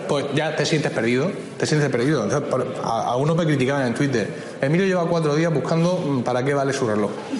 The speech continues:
<laughs> ¿Vale? Es que no, no es eso, ¿vale? No, y lo contrario, es decir, el decir que te pones el reloj y el primer día va funcionando sin ningún problema, está todo facilísimo, sería mentir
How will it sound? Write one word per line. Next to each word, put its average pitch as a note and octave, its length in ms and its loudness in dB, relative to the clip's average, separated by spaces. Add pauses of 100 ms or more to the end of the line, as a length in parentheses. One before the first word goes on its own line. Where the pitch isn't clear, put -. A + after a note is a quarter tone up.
(240)
<laughs> B2 400 -2
¿Vale? C3+ 220 -2 (160)
Es - 80 -6
que C3+ 140 0
no, C3+ 160 2
no C#3 120 2
es - 140 0
eso, D#3 320 0 (300)
¿vale? B2 180 0
No, C3+ 160 0
y D#3+ 200 2
lo D3+ 200 2
contrario, F3+ 680 0
es - 60 0
decir, C3+ 600 -2
el C3+ 120 0
decir D3+ 300 2
que C#3 440 -2 (420)
te C#3+ 80 0
pones C#3 220 0
el D#3 60 2
reloj D3 280 2
y - 100 0
el B2+ 120 0
primer C3 240 0
día C#3+ 140 2
va B2 100 0
funcionando B2+ 340 -2
sin B2+ 140 0
ningún A#2+ 160 0
problema, B2+ 340 0
está B2 260 -2
todo B2 140 0
facilísimo, C3 580 -2 (180)
sería A2+ 240 0
mentir A2+ 380 0